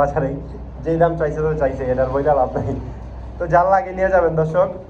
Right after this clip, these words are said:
কোনো দামাদামি চলবে না, একদম ফিক্সড বাটা রেট শুধুমাত্র আজকের জন্য তিন হাজার টাকা, একদম রানিং কবুতর। দেখেন কবুতরের গেট আপ কোয়ালিটি খুবই সুন্দর দর্শক, বিগ সাইজের কবুতর,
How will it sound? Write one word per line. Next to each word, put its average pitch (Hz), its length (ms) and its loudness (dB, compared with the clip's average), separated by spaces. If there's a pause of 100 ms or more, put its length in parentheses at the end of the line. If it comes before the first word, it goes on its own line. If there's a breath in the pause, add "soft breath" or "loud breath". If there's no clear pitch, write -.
(280)
কোনো 170 180 -6
দামাদামি 160 400 2
চলবে 156 200 0
না, 165 60 2 (100)
একদম 160 220 0 (100)
ফিক্সড 147 220 -8 (100)
বাটা 156 180 4
রেট 156 260 2
শুধুমাত্র 147 380 -2 (140)
আজকের 160 260 -4
জন্য 156 200 -2
তিন 160 140 -10
হাজার 123 220 0
টাকা, 107 160 -6 (520)
একদম 160 280 2
রানিং 143 260 0
কবুতর। 165 320 2 (680)
দেখেন 147 240 -4 (260)
কবুতরের 156 340 -4
গেট 135 180 2
আপ 151 100 -2
কোয়ালিটি 156 300 0
খুবই 160 240 -4
সুন্দর 156 300 0
দর্শক, 151 220 -4 (120)
বিগ 151 200 -2
সাইজের 135 300 -2
কবুতর, 113 280 -6